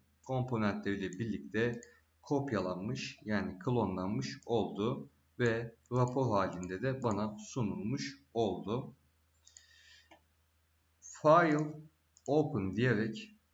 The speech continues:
klonladığım, e, klasörde yer alan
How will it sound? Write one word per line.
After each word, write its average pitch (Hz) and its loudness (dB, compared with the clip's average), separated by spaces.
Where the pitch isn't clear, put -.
klonladığım, 139 4
e, 104 2
klasörde 113 0
yer 117 4
alan 104 0